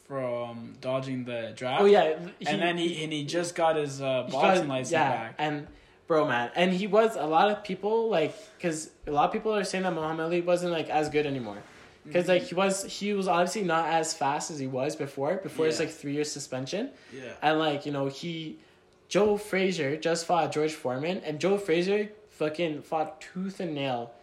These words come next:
Speaker 2: with, uh, you know, he knocked out Muhammad Ali the first time.
Speaker 1: Yeah.
Speaker 2: It was, like, a really close decision the second time.
Speaker 1: Yeah.
Speaker 2: And then George Foreman fought Joe Frazier, knocked him out in, like, two minutes.
Speaker 1: Dusted him.
Speaker 2: Dusted him.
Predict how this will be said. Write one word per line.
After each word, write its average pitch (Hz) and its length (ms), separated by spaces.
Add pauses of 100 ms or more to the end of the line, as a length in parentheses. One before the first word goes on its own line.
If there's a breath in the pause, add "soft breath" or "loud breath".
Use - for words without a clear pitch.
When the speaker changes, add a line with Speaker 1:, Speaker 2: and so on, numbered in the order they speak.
(320 soft breath)
Speaker 2:
with, 143 300
uh, 120 420 (120)
you 151 100
know, 151 60
he 156 160
knocked 180 300
out 165 360
Muhammad 156 260
Ali 151 160
the 131 60
first 135 260
time. 120 320
Speaker 1:
Yeah. 131 200 (340)
Speaker 2:
It 151 80
was, 160 160
like, 170 80
a 160 60
really 180 280
close 185 240
decision 170 380
the 147 40
second 143 360
time. 113 400
Speaker 1:
Yeah. 120 180 (360)
Speaker 2:
And - 100
then 175 140
George 196 280
Foreman 185 380
fought 139 400 (160)
Joe 147 180
Frazier, 139 480 (400)
knocked 151 320
him 170 80
out 170 100
in, 165 60
like, 139 160
two - 160
minutes. 120 260
Speaker 1:
Dusted 151 500
him. 117 200
Speaker 2:
Dusted 170 380
him. 104 240